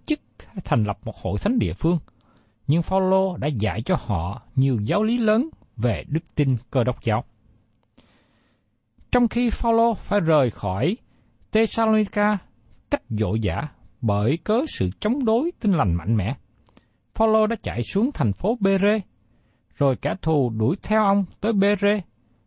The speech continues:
và một lần nữa Phaolô buộc phải rời nơi đó. Phaolô để lại Sila và Timôthê ở tại Bere, còn ông tiếp tục đi qua Athens. Sau khi ở Athens một thời gian, Phaolô tiếp tục đi đến Corinto.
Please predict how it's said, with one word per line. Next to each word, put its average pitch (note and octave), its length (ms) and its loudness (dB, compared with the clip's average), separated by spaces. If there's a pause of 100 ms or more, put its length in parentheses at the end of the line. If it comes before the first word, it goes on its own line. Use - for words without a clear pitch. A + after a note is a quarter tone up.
(140)
và C3+ 100 2
một A#2+ 240 -2
lần G#2+ 240 2
nữa G2 220 0
Phaolô G3 460 0
buộc C3 260 -2
phải F3 160 -2
rời C3 320 0
nơi B2+ 140 0
đó. D#3 160 0 (760)
Phaolô A3 360 2
để D3+ 140 2
lại A2+ 220 -2
Sila G3 540 0
và G#2 180 -2 (100)
Timôthê G3 580 0
ở - 220 -4
tại E2 220 -4
Bere, F3+ 420 2 (600)
còn D#2+ 220 -2
ông F3+ 200 2 (140)
tiếp C#4 140 -4 (120)
tục - 220 -2
đi E3 120 0
qua D#3+ 220 0
Athens. E3 480 -2 (1080)
Sau A3+ 320 0
khi A3+ 180 -2
ở D#3 140 0
Athens G3+ 440 0
một - 160 -2
thời B2 200 0
gian, F#3+ 200 2 (640)
Phaolô G#3+ 300 2
tiếp - 260 -6 (100)
tục A2+ 220 0
đi F3 80 0
đến G3 240 2 (160)
Corinto. F3 540 2